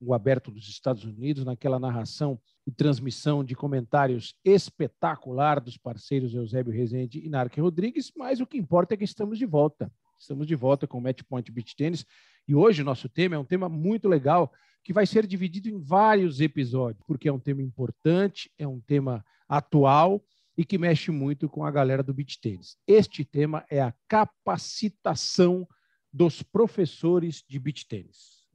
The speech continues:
Por isso que eu tenho a honra aqui de ter um especialista nisso, que é o Mark Rodrigues, que dá cursos de capacitação, é um pioneiro do beach tennis, e a gente vai desenvolver esse tema aqui hoje, que é um tema bem legal, né, Mark? Em virtude, na, né, Mark?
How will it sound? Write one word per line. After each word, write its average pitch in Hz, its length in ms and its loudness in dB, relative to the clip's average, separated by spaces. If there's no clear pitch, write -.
Por 156 120 -4
isso 160 180 -4
que 156 240 0
eu 151 100 -2
tenho 143 400 -2
a 156 160 -4
honra 143 520 0
aqui 175 320 -4
de 139 200 -8
ter 214 400 6
um 294 280 -10
especialista 170 760 0
nisso, 160 200 -6
que 262 80 -6
é - 20 0
o 220 60 -4
Mark 165 240 -2
Rodrigues, 131 680 -8
que - 80 -14
dá 135 160 -4
cursos 208 680 -4
de - 60 -20
capacitação, 127 840 -6
é - 20 -4
um 135 140 -8
pioneiro 139 420 -2
do 127 120 -8
beach 120 260 -14
tennis, 135 400 -2
e 156 60 0
a - 20 2
gente 156 220 -2
vai 160 140 0
desenvolver 147 460 -2
esse 147 200 -4
tema 139 280 -4
aqui - 180 -4
hoje, 147 160 0
que - 80 -2
é 247 40 4
um 226 60 -2
tema 277 260 -2
bem 247 200 -2
legal, 196 340 4
né, 196 80 -4
Mark? 160 340 -2
Em 135 140 -8
virtude, 156 500 -4
na, 156 220 -2
né, 151 180 -2
Mark? 147 280 0